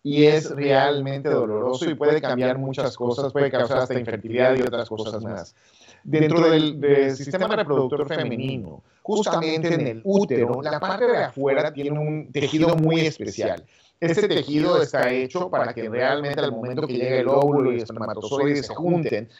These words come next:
se pueda pegar ahí. Entonces tiene muchos vasos, mucha, mucha sangre, mucha nutrición para que realmente el bebé crezca. Pero, eh, al momento que crece el bebé, pues lógicamente se pega ahí y empieza a crear justamente ese endometrio,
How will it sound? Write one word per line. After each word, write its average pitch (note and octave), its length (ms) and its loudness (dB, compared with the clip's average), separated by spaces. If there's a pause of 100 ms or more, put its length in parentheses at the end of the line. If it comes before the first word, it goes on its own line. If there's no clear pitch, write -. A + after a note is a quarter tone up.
(160)
se - 180 -2
pueda G3+ 300 0
pegar D#3 280 0
ahí. C3+ 180 0
Entonces D3+ 280 -10
tiene D#3 220 -4
muchos E3 500 -2
vasos, C3 500 -4 (300)
mucha, D3+ 480 -4
mucha C#3+ 300 -10
sangre, D3+ 420 -6
mucha D3 300 -4
nutrición C3 600 -8
para D3 160 -2
que C#3+ 140 0
realmente D3+ 960 -6 (240)
el C3+ 240 0
bebé A#2+ 480 -4
crezca. G3 580 -6 (120)
Pero, A3 600 0 (320)
eh, D3 300 0
al C#3 100 0
momento C#3+ 300 -8
que F3 100 -10
crece E3+ 220 -8
el E3+ 80 -4
bebé, F3 400 0 (460)
pues C3+ 140 -4
lógicamente B2+ 680 -4
se A#2 140 -14
pega A#2 220 -4
ahí G3 300 -2
y D#3+ 60 0
empieza C#3+ 360 -2
a C#3 60 -8
crear B2+ 340 0
justamente C3+ 880 -6
ese D3+ 240 -6
endometrio, D3 600 -4